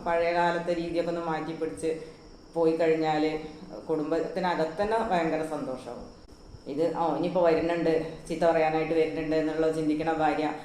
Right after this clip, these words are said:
നിങ്ങൾക്ക് വേണ്ടിയിട്ട് കാത്തിരിക്കണ ഒരു അവസ്ഥ വരും. അവരാദ്യം നിങ്ങൾ ഈ ഷൗട്ട് ചെയ്ത് കഴിയുമ്പോഴും വെറുതെ വീട്ടിൽ വന്ന് വഴക്കുണ്ടാക്കുമ്പോഴൊക്കെ അവര് വിചാരിക്കും, എന്താണ്, "ആ, ഇനിയിപ്പോൾ വരുന്നുണ്ട്, ഇനിയിപ്പോൾ എന്തെങ്കിലും ഒരു കുറ്റം കണ്ടുപിടിക്കും, എന്തെങ്കിലും ഒരു ചീത്ത പറയുമെന്ന്" വിചാരിക്കും.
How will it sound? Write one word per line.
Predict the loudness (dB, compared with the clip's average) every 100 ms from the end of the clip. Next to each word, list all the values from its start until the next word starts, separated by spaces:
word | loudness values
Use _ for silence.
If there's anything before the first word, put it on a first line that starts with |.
| -8
നിങ്ങൾക്ക് | -2 0 2
വേണ്ടിയിട്ട് | 2 4 2 0 2
കാത്തിരിക്കണ | 2 2 0 0 0
ഒരു | 0 -2 -4 -10 -14 -16 -12 -4
അവസ്ഥ | -4 -2 0
വരും. | 0 0 -4 -10 -18 -20 -12 -2
അവരാദ്യം | 2 6 6 4 0
നിങ്ങൾ | 0 0
ഈ | 2
ഷൗട്ട് | 2 2
ചെയ്ത് | 2 2
കഴിയുമ്പോഴും | 2 2 4 4
വെറുതെ | 4 4 4 4 4 2
വീട്ടിൽ | 2 2
വന്ന് | 2 2
വഴക്കുണ്ടാക്കുമ്പോഴൊക്കെ | 2 0 0 2 2 0 2 2
അവര് | 0 0
വിചാരിക്കും, | 0 0 0
എന്താണ്, | -2 -2 -2 -2 -4 -6
"ആ, |
ഇനിയിപ്പോൾ | -4 -2 0
വരുന്നുണ്ട്, | 0 0 0 0 -2
ഇനിയിപ്പോൾ | -4 -12 -8 -4 -2
എന്തെങ്കിലും | 0 0 2 4
ഒരു | 4
കുറ്റം | 2 0 -2 0
കണ്ടുപിടിക്കും, | 0 0 0 0 -2
എന്തെങ്കിലും | 0 0 2 0
ഒരു |
ചീത്ത | 0 0
പറയുമെന്ന്" | 2 2 0 -2
വിചാരിക്കും. | -2 -2 -2 -4